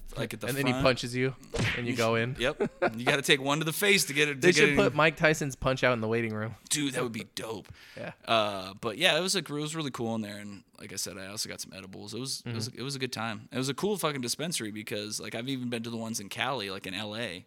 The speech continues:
Speaker 2: Mm.
Speaker 1: and this one fucking put 'em to shame. I
Speaker 2: Nice.
Speaker 1: mean, I'm sure there's probably bitch at, you know, like, fucking baller ones in, like, Malibu and shit, but
Speaker 2: Do they want you to tip them there?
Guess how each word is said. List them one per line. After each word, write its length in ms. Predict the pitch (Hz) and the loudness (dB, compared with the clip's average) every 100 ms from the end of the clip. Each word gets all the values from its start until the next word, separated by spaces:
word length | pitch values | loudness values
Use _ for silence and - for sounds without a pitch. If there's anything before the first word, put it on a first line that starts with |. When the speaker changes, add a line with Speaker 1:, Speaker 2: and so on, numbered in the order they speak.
| 135 | -8
Speaker 2:
Mm. 220 | 113 113 - | -6 -8 -8
Speaker 1:
and 160 | 107 | -6
this 180 | 117 - | 0 0
one 220 | 123 110 | 0 -6
fucking 300 | - 110 - | -6 -8 -8
put 160 | - 107 | -8 -8
'em 100 | 95 | -6
to 80 | - | 0
shame. 560 | - 98 104 87 62 | 0 0 -4 -10 -12
I 140 | 98 95 | -10 -2
Speaker 2:
Nice. 80 | 147 | 4
Speaker 1:
mean, 160 | 143 | 4
I'm 80 | 143 | 6
sure 220 | - 147 | 6 4
there's 120 | 131 | 2
probably 300 | 127 131 110 104 - | 2 2 0 -4 -4
bitch 240 | 123 107 117 | -2 0 0
at, 120 | 101 | -2
you 60 | 113 | -8
know, 120 | 107 | -8
like, 200 | 104 101 | -8 -10
fucking 300 | - 110 104 | -6 -4 -2
baller 360 | 107 110 110 110 | 0 0 0 -2
ones 220 | 110 110 | -4 -6
in, 80 | 101 | -6
like, 140 | 104 | -6
Malibu 580 | 101 104 110 104 101 98 | -6 -4 -4 -4 -8 -6
and 100 | 95 | -2
shit, 280 | - 95 82 | -2 -2 -8
but 240 | 87 - | -12 -6
Speaker 2:
Do 80 | 156 | 0
they 140 | 202 | 4
want 260 | 254 269 - | 4 2 0
you 60 | 226 | -2
to 100 | 135 | -2
tip 300 | - 156 - | 0 -2 2
them 240 | 185 185 | 0 2
there? 240 | 190 196 | -2 -2